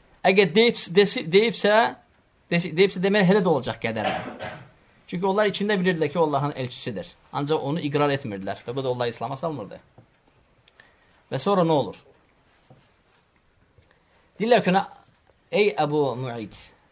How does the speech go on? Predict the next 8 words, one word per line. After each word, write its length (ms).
sənin 320
qırmızı 400
dəvən 280
var." 280
Qırmızı 280
dəvə 280
də 120
ərəblərdə 400